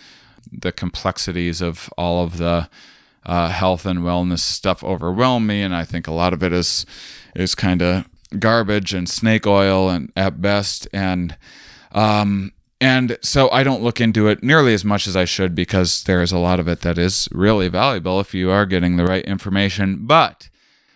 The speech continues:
magnesium, oh my gosh. So alcohol's depleting magnesium,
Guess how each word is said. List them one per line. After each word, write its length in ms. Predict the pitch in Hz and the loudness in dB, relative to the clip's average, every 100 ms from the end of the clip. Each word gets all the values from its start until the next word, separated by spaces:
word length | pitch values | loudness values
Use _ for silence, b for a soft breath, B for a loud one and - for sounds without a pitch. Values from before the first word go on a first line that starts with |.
| _ _ _ _ _ - | _ _ _ _ _ -6
magnesium, 1200 | 120 139 135 143 175 185 143 127 98 71 92 95 _ _ _ - | 0 2 2 0 0 0 0 2 2 -2 -10 -18 _ _ _ -2
oh 260 | 139 151 | 2 4
my 260 | 135 110 95 | 4 2 2
gosh. 440 | 101 104 90 - | 2 4 2 -2
So 240 | - 113 - | 0 2 4
alcohol's 760 | 127 131 139 127 131 131 123 | 2 2 0 0 2 2 0
depleting 580 | - 95 - 101 98 95 | -4 -6 -2 0 0 0
magnesium, 1000 | 92 92 107 117 120 113 117 110 110 110 | 0 0 2 2 2 2 0 2 0 -4